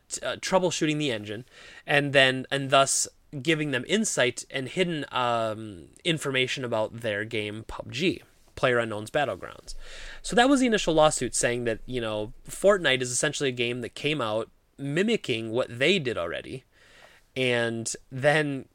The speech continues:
you know, and because it's the company that owns the rights to their engine, they have insider information about that that they normally wouldn't have had if they were just a regular competitor. And so I think that's actually kind of a valid argument, but the issue so much is that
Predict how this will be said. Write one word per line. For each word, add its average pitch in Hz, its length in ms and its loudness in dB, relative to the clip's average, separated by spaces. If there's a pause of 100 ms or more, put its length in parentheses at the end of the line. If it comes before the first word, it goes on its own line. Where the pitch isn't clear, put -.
(240)
you 165 100 2
know, 135 100 2
and 143 180 0
because 156 260 0
it's 147 120 -4
the - 80 -2
company 151 280 -2
that 127 160 -2
owns 139 240 0
the 131 80 -2
rights 127 160 0
to - 80 -4
their 127 180 -2
engine, 151 240 0
they 123 100 2
have 120 140 2
insider 131 400 0
information 127 540 -4
about 117 260 -2
that 110 140 -2
that 110 100 -10
they 117 80 -4
normally 113 360 -4
wouldn't 110 280 -2
have 104 120 -6
had 156 240 2
if 120 80 -8
they 123 100 0
were 113 100 0
just 117 280 -4
a 117 60 -2
regular 104 520 -4
competitor. - 640 -4 (600)
And 151 180 2
so 185 140 6
I 170 100 10
think 262 240 2
that's 294 180 4
actually 196 340 4
kind 156 520 4
of 175 80 4
a 175 60 4
valid 165 320 4
argument, 170 500 -2 (460)
but 180 220 10 (120)
the 185 180 0
issue 196 380 4
so 143 240 6
much 120 400 2
is 135 220 0
that 131 220 4